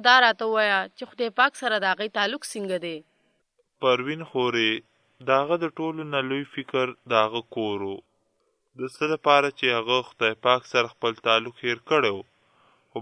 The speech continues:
Speaker 2: ما د هغه سره او د خدای پاک سره د هغه د تعلق د اهمیت په باره کې خبرې اترې وکړې او ورته مې وویل چې هغه له پکار دي چې هغه د یو څیز له هم اجازت ورنه کي چې هغه د مالک خدای پاک نه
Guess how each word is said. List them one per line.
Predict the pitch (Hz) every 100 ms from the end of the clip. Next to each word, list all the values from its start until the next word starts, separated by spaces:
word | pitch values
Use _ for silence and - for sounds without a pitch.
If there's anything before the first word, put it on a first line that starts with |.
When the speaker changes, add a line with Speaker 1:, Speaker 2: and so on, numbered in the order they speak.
| 127
Speaker 2:
ما | 135 127
د | 113
هغه | 110 123 131
سره | 120 117 117 _ -
او | 117 113
د | 113
خدای | - 110 107
پاک | 139 143 -
سره | - 107 104 - _ 120
د | 107
هغه | 107 120
د | 113
تعلق | 113 107 117 117
د | 107 104
اهمیت | 107 107 135 _
په | 113 107
باره | 104 104 104
کې | 113 110 - _
خبرې | 113 110 113 104
اترې | - 107 104
وکړې | 98 - 101 104 _ _ _ _ _
او | 113 113
ورته | 110 - 110
مې | 110 -
وویل | 147 127 101 - _ _ _ _ -
چې | - 113
هغه | 120 127
له | 123
پکار | 107 - 131 135 113
دي | 107 101 _
چې | - 120
هغه | 113 123
د | 120 120
یو | 131 -
څیز | 120 110
له | 107 117
هم | 139 -
اجازت | 113 110 113 110 117 120
ورنه | 110 107 110 104
کي | 107 101 - _ _ _ _ _ -
چې | 120
هغه | 113 120
د | 120 113
مالک | 107 107 113
خدای | - 107 104
پاک | 110 104 117
نه | 104